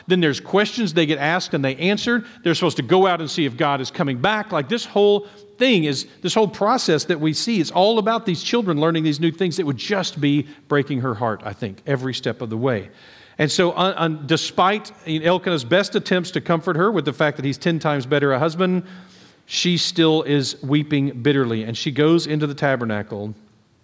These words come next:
All about, the, the, so what is she going to do? She says in verse eleven, it says, "She vowed a vow and said, 'O Lord of hosts, if you will indeed look on the affliction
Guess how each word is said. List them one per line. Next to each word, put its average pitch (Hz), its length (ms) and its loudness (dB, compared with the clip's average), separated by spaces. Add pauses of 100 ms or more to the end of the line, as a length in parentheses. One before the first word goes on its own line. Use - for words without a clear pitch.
(1000)
All 190 400 4
about, 160 440 0 (160)
the, 156 140 2
the, 156 240 -2
so - 140 2
what 185 120 4
is 180 60 0
she 202 140 -2
going 180 160 2
to 170 60 2
do? 180 200 2
She 180 160 -2
says 165 260 2
in 151 80 -2
verse 160 240 0
eleven, 143 300 2
it 127 60 -2
says, 120 200 -2
"She - 180 -2
vowed 135 340 0
a 170 40 -2
vow 123 420 0
and 123 180 -4
said, 127 240 0
'O 131 120 -2
Lord 170 300 2
of 170 80 -2
hosts, 143 320 0
if 117 100 -4
you 165 140 0
will 196 140 2
indeed 151 240 2
look 160 240 0
on 147 80 -2
the 131 100 0
affliction 120 840 -4